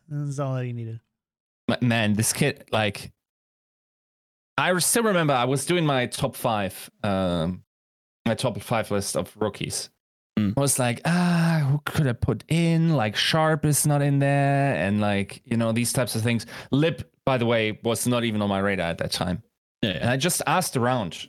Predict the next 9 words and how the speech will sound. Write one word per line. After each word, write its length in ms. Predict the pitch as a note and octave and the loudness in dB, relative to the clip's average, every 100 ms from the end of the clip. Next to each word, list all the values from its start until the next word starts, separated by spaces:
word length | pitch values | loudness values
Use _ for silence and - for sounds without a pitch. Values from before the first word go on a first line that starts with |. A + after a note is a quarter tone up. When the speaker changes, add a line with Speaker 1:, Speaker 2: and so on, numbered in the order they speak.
| _ _ - | _ _ -4
Speaker 2:
tier 140 | - | -2
two 160 | A#2+ C3 | 0 -2
coaches, 360 | A2+ G#2 - F#2+ | -2 -2 -2 -4
especially 540 | - - D3+ - C#3+ | -2 0 0 2 0
those 320 | B2 A#2+ A2+ | 2 0 0
that 140 | A2 G#2 | 0 0
had 240 | G#2+ G#2 | 0 0
been 220 | G2+ G2+ F#2+ | 0 0 0
at 440 | F#2+ F2 - - | -2 -2 -4 -6